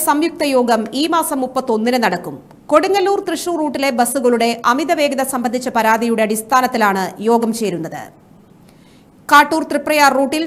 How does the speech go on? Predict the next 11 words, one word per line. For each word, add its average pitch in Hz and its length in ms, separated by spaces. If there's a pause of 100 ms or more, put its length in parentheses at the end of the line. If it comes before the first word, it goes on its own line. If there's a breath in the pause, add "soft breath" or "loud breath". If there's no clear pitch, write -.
സർവീസ് 285 400
നടത്തുന്ന 262 380
ബസ്സുകൾ 247 320 (260)
ഠാണാവിലേക്ക് 277 680 (100)
സർവീസ് 254 400
നടത്തുന്നില്ലെന്ന 262 680
പരാതിയും 240 460 (220)
അന്നേ 254 240
ദിവസം 214 280
പരിഗണിക്കും. 185 440 (680 loud breath)
പ്രശ്നപരിഹാരത്തിനായി 320 1040